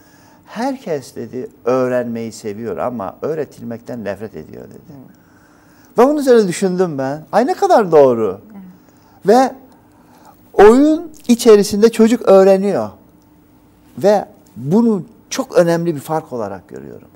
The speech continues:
Speaker 1: Eğitim felsefesinde temelinde bu olmalı. Çocuk hiçbir zaman öğrenmekten kaçmaz.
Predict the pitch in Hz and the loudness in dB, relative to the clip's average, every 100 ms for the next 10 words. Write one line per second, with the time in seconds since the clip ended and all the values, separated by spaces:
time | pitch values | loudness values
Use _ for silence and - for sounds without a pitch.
0 | _ _ _ _ - 143 175 - 240 214 | _ _ _ _ -4 -4 -4 -2 -4 -2
1 | 165 147 135 131 135 156 127 123 117 113 | -6 -6 -10 -12 -12 -12 -10 -10 -8 -8
2 | 107 113 101 90 87 73 71 _ _ _ | -6 -6 -6 -8 -14 -18 -20 _ _ _
3 | _ _ - 190 196 208 - 202 - 262 | _ _ -10 -8 -6 -8 -12 -14 -10 -6
4 | 214 175 160 143 - _ _ 147 143 139 | -4 -2 -4 -8 -16 _ _ 4 4 2
5 | 131 127 117 120 113 110 98 - 82 - | -4 -6 -8 -10 -12 -12 -12 -14 -18 -18